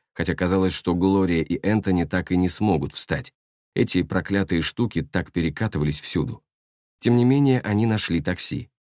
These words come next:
"У меня сломался таксометр, и поездка до вашего дома обойдется в полтора доллара",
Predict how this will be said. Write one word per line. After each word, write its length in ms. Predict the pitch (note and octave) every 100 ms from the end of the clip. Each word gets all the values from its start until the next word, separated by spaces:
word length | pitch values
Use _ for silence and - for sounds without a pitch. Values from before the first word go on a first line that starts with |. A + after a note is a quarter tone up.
| _
"У 80 | -
меня 260 | G2+ A2+ G#2+
сломался 500 | G#2+ G#2+ G#2+ G2+ F#2+
таксометр, 640 | F#2+ - C3+ A2 D#2 D#2+
и 80 | D#2
поездка 520 | D2 F#2+ G#2 - F#2+
до 120 | F2+
вашего 320 | F#2 F#2 F2 F2
дома 280 | A2+ G#2
обойдется 540 | D#2+ D#2+ E2+ G2 - D#2+
в 100 | -
полтора 380 | E2+ E2 F2+ F2+
доллара", 440 | F2+ C2+ B1+